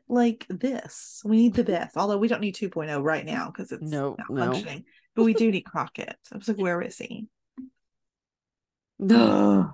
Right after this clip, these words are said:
Speaker 2: And it's
Speaker 1: <sighs>
Speaker 2: Trudy. It, and it's interesting that it's
Speaker 1: Trudy.
Speaker 2: Trudy is the one who convinces her, because obviously we'll talk about that in Fire,
Speaker 1: Yeah,
Speaker 2: but
Speaker 1: I thought
Speaker 2: Trudy's
Speaker 1: that
Speaker 2: gonna
Speaker 1: too.
Speaker 2: need some support too.
Speaker 1: Which maybe that's why she was at the hospital. But maybe you should
Speaker 2: I
Speaker 1: go back
Speaker 2: hope
Speaker 1: up.
Speaker 2: not.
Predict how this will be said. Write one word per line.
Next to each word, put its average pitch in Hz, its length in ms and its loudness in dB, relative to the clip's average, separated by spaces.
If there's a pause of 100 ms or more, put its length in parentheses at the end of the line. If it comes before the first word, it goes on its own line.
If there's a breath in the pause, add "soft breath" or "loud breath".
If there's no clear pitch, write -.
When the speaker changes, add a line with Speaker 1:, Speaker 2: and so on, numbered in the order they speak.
(440)
Speaker 2:
And 269 120 8
it's 269 220 4
Speaker 1:
<sighs> - 40 -12
Speaker 2:
Trudy. 196 680 4 (480 soft breath)
It, 190 180 4
and 208 100 6
it's 190 200 2
interesting 214 540 -4
that 165 120 -2
it's - 160 -8
Speaker 1:
Trudy. - 140 -12
Speaker 2:
Trudy 220 400 0
is 160 160 -2
the 160 100 0
one 143 480 -2 (560)
who 160 140 0
convinces 147 460 -2
her, 139 100 2
because 147 420 -2
obviously 127 560 0
we'll 127 180 -8
talk 143 320 -2
about 135 140 -2
that 127 160 2
in 127 60 -10
Fire, 196 300 2
Speaker 1:
Yeah, 151 80 4
Speaker 2:
but 143 180 0 (300)
Speaker 1:
I 339 180 2
thought - 140 -8
Speaker 2:
Trudy's 269 140 2
Speaker 1:
that 180 120 4
Speaker 2:
gonna 208 140 4
Speaker 1:
too. 403 140 8
Speaker 2:
need 349 80 4
some - 120 -6
support 160 480 0
too. 196 420 2 (500 soft breath)
Speaker 1:
Which 247 160 -2
maybe 320 180 4
that's 339 180 2
why 302 120 4
she 294 120 2
was 277 100 4
at 285 80 0
the 269 80 -2
hospital. 277 680 0 (840)
But 247 180 2
maybe 277 220 4
you 277 100 6
should 247 200 -4
Speaker 2:
I 262 40 -2
Speaker 1:
go 277 100 4
back 269 200 2
Speaker 2:
hope 175 100 2
Speaker 1:
up. 139 280 4
Speaker 2:
not. - 80 -2